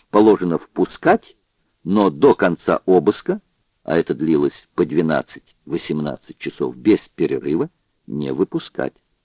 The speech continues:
Случалось нелепое. В тесную квартиру вдруг набивалось два-три десятка человек, непонятно как подгадавшие приехать к самому началу. Они торчали во всех углах,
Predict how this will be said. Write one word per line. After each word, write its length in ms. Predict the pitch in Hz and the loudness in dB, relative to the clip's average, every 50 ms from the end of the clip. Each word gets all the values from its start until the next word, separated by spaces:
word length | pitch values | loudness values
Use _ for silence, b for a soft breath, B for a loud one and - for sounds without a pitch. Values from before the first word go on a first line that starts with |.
| _ _ _ _ _ _ _ _ | _ _ _ _ _ _ _ _
Случалось 500 | - - 113 113 - 131 120 120 113 - - | -4 -2 -2 0 2 2 2 2 0 -2 -2
нелепое. 480 | 104 90 78 73 - - 67 64 - _ _ b b b b b b | 0 2 2 2 2 0 -2 -2 -4 _ _ b b b b b b
В 100 | - - | -16 -6
тесную 460 | - - 123 110 - - 104 101 95 - | 2 4 4 4 4 2 2 2 2 2
квартиру 500 | - 98 95 - - - 131 117 104 78 | 2 0 0 0 0 0 2 2 2 0
вдруг 340 | 73 73 - 101 95 - | 0 0 0 0 0 2
набивалось 560 | 95 95 80 95 92 90 95 92 87 82 69 67 | -2 0 2 4 4 4 4 4 4 2 0 -6
два-три 640 | 69 80 78 104 117 117 107 - - - 95 107 120 110 | -8 0 2 4 4 4 2 0 0 -2 0 0 0 0
десятка 500 | 85 92 92 - - 104 104 - - 92 | 0 -2 -2 2 2 0 0 0 -4 -6
человек, 460 | - - 98 101 98 87 80 - b b b b b b | -2 0 2 4 4 4 2 0 b b b b b b
непонятно 640 | 85 104 104 - 107 104 113 120 120 - 98 90 | -2 -2 2 4 4 4 4 2 2 0 -2 -4
как 300 | - - 117 117 - - | 0 2 0 0 0 0
подгадавшие 760 | - 104 85 78 73 98 87 92 123 135 - - - 98 85 73 | -2 -2 0 0 -2 0 2 2 2 0 0 -2 0 0 0 2
приехать 540 | - - 90 90 92 120 120 - 120 - | 2 0 0 2 2 2 2 0 -4 -4
к 80 | _ - | _ -16
самому 480 | - - - 104 107 120 127 123 123 120 | -16 -6 -2 0 2 2 2 0 0 2
началу. 560 | 117 117 113 - - - 78 73 69 69 - _ _ _ _ _ _ _ _ _ _ _ _ _ _ | 0 0 -2 0 -2 0 0 2 0 -2 -6 _ _ _ _ _ _ _ _ _ _ _ _ _ _
Они 240 | - - 113 117 117 | 0 2 4 4 4
торчали 560 | - - 117 110 107 - - 120 107 98 92 | 4 2 2 2 0 0 0 2 2 4 2
во 140 | 87 95 101 | 2 0 0
всех 320 | - - - 101 - - | -2 0 -2 -2 0 0
углах, 420 | 98 85 78 101 120 139 143 - | -2 0 2 0 0 0 -2 -4